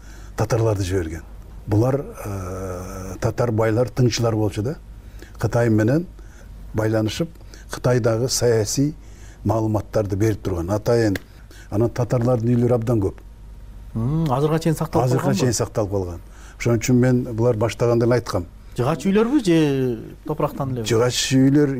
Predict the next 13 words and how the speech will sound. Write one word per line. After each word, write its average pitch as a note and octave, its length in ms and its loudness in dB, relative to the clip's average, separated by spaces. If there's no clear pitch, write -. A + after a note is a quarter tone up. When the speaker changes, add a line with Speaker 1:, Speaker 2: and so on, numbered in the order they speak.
Speaker 1:
и B2+ 40 0
топурактан A2 580 -2
дагы, F#2+ 340 -2
э, G2 320 -8
Speaker 2:
Мм. A2 320 -4
Speaker 1:
үйлөр G#2 580 2
көп A#2 140 2
да E3 60 2
өтө. G2+ 200 -2
Э, G2+ 360 0
мисалы, C3 540 2
биринчи A#2+ 580 0
китепканалар, G#2 680 0